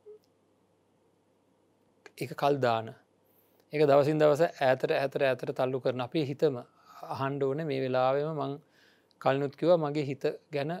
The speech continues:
පොඩ්ඩක් විමසිල්ලෙන් ඉන්න. තමන්ගේ හිත ගැන මේ මොකද කියන්නේ? මොකක්ද අදහසක් තියෙනවා මේ, අ, ටික දවසකින් පටන් ගන්න ඕන කියලා.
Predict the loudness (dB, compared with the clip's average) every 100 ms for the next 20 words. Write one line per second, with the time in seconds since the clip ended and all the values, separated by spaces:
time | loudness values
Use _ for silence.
0 | -12 -6 -2 -2 -2 -6 -6 -4 -4 -4
1 | -6 -6 -6 -6 -8 -6 -6 -4 -4 -4
2 | -4 -6 -4 -4 -2 2 2 2 -4 -6
3 | _ _ _ _ _ _ _ _ _ _
4 | _ _ _ -4 2 4 6 10 10 10
5 | 8 8 6 4 0 2 2 2 0 -4
6 | -10 -20 -20 -20 -20 -16 -10 -8 -8 -8
7 | -2 0 -2 -6 -8 -6 -6 -6 -6 -6
8 | -8 -10 -12 -16